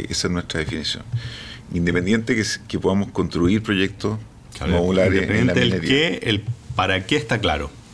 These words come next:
Speaker 1: El para qué está
Speaker 2: Está
Speaker 1: absolutamente,
Speaker 2: súper claro.
Speaker 1: está absolutamente claro.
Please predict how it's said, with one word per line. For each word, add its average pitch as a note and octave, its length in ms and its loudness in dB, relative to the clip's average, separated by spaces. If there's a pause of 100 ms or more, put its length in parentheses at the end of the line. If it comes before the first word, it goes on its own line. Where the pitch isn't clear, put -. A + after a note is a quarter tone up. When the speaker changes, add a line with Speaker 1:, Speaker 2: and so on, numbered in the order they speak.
(180)
Speaker 1:
El F#2+ 120 2
para G2 460 2
qué A#2+ 180 2
está B2+ 220 -2
Speaker 2:
Está - 140 -2
Speaker 1:
absolutamente, G#2 420 2
Speaker 2:
súper - 140 -12
claro. G2 160 -2
Speaker 1:
está - 80 -2
absolutamente G2 580 0
claro. D2+ 220 -4